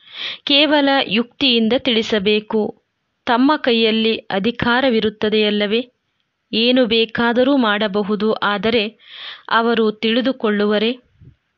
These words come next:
ವಿನಾಶಕಾಲೆ ವಿಪರೀತ ಬುದ್ಧಿಯವರಂತೂ ವಿನಾಶವನ್ನೇ ಪ್ರಾಪ್ತಿ ಹೊಂದಿದರು. ಪಾಂಡವರಂತೂ ಭವಿಷ್ಯದಲ್ಲಿ ಪದವಿಯನ್ನು ಪಡೆದರು. ಆದರೂ ರಾಜ್ಯವು ಕೊನೆಯಲ್ಲಿ ಭವಿಷ್ಯದಲ್ಲಿರುವುದು,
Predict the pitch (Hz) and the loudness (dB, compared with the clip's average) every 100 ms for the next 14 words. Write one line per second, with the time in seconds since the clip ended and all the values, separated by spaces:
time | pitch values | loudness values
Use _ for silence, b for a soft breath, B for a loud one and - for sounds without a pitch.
0 | _ _ _ 220 214 214 - 226 220 208 | _ _ _ -2 0 0 0 -2 -2 -2
1 | 208 214 202 - 202 214 220 247 247 220 | 0 0 -2 -6 -6 -2 0 0 -2 -2
2 | 208 175 214 208 214 208 240 226 220 - | -2 -2 -2 0 0 -2 -2 0 -2 -4
3 | B B B B 214 240 247 277 - 294 | B B B B -2 2 2 0 0 0
4 | 285 277 294 285 214 214 - 240 226 208 | 2 2 0 -2 -4 -4 -4 -2 0 -2
5 | 202 208 202 214 214 _ _ _ _ _ | -2 -2 0 -2 -4 _ _ _ _ _
6 | _ _ - 220 226 254 240 233 214 208 | _ _ -2 2 2 2 0 0 0 -2
7 | 214 220 196 202 214 - 247 214 214 208 | -2 -2 0 -2 0 -2 -2 -2 -2 0
8 | 220 214 196 226 233 214 208 226 220 214 | -2 -2 -2 0 0 0 0 -2 -2 -2
9 | 208 208 208 214 _ - - - - - | 0 0 -2 -4 _ -20 -20 -18 -18 -18
10 | - - - 208 220 214 214 220 214 202 | -20 -16 -4 0 2 0 0 2 2 0
11 | 208 190 240 220 214 208 220 226 214 208 | -2 -2 -2 -2 -2 -2 0 0 0 0
12 | 220 190 202 240 - 262 220 208 214 202 | -2 0 0 0 0 0 0 0 0 -2
13 | 208 214 208 | -4 -2 -4